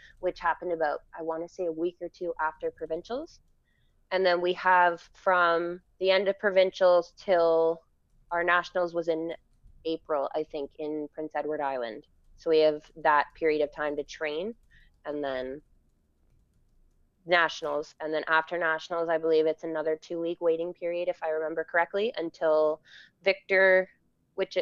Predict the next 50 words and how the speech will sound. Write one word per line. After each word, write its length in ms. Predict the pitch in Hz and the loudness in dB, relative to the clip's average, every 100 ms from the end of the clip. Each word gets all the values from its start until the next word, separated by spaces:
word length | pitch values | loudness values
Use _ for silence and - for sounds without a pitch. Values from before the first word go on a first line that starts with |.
| - | -2
who 120 | 202 175 | 2 2
is 140 | 160 | 0
the 80 | 165 | -2
coach 280 | 208 202 185 | 0 2 0
of 120 | - | -6
Team 200 | 180 175 | -6 -4
Canada 340 | 165 160 151 | -2 0 0
Foam, 440 | - 151 135 156 175 _ _ | 0 -4 -4 -8 -16 _ _
he'll 320 | 185 165 160 160 | 0 2 2 0
make 240 | 160 - | -2 -4
the 80 | 165 | -8
call 300 | - 160 151 | -4 -2 0
out 240 | 143 - - | -2 -4 -12
to 120 | 156 | -12
say, 400 | - 139 131 135 | -6 -6 -6 -8
"Congratulations, 800 | 180 185 175 180 175 - 170 165 | -2 0 2 2 0 -2 -6 -4
we 100 | 175 | -4
wanna 220 | 160 156 | -2 -6
extend 300 | 151 - 151 | -10 -8 -8
an 100 | 143 | -8
invite," 400 | 151 151 147 147 _ _ _ _ _ _ _ _ - | -8 -4 -4 -6 _ _ _ _ _ _ _ _ -14
and 380 | 147 139 139 143 _ _ _ _ _ _ _ | -10 -8 -8 -12 _ _ _ _ _ _ _
yada, 180 | 160 151 | -2 0
yada, 180 | 139 147 | 0 2
yada. 480 | 214 208 208 202 202 | 4 6 6 4 2
And 80 | 190 | -2
then 80 | 165 | -2
he 80 | |
sends 260 | 165 175 165 | -2 -4 0
out 140 | 160 | 0
an 100 | 160 180 | 0 0
email 580 | 208 202 190 180 175 170 | 0 2 2 2 0 -2
in, 380 | 180 165 165 160 - _ _ _ - | -4 -4 -4 -8 -12 _ _ _ -14
um, 260 | 160 156 160 | -12 -10 -8
including 400 | 170 - 165 165 | -8 -6 -6 -6
all 160 | 160 160 | -4 -4
the 80 | 160 | -4
information 560 | 160 160 156 160 160 | -6 -8 -10 -8 -10
you 160 | 156 156 | -10 -10
need, 320 | 160 156 156 151 | -8 -8 -8 -8
like 160 | 147 _ | -10 _
practice 360 | - 156 170 - | -8 -6 -8 -14
times, 360 | - 156 156 - | -12 -12 -10 -8
what 160 | 156 | -10
you 120 | 156 156 | -8 -10
need 140 | 147 | -10
to 100 | 160 | -12
bring 180 | 156 151 | -10 -10
to 80 | 151 | -10
practice, 400 | 147 139 151 | -10 -10 -14